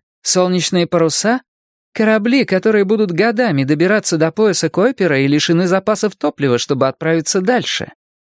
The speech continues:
Теленигиляция на тот момент существовала только на симуляторах Боинга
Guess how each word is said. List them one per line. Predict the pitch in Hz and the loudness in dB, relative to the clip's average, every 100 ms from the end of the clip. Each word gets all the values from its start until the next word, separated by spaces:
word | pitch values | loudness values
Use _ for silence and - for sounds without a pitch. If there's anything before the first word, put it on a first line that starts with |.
| - | -4
Теленигиляция | 247 262 254 247 240 240 262 - 214 185 | 0 2 4 2 2 2 0 0 0 0
на | 185 | 0
тот | 220 214 | 0 0
момент | 208 202 214 233 | 0 0 2 0
существовала | - 208 214 - 208 208 233 220 | 0 -2 -2 0 0 2 0 0
только | - 240 247 254 | 0 -2 0 0
на | 240 | 0
симуляторах | - 226 220 226 220 214 180 | 0 2 2 2 0 -2 0
Боинга | 160 151 151 190 233 | 0 2 2 0 0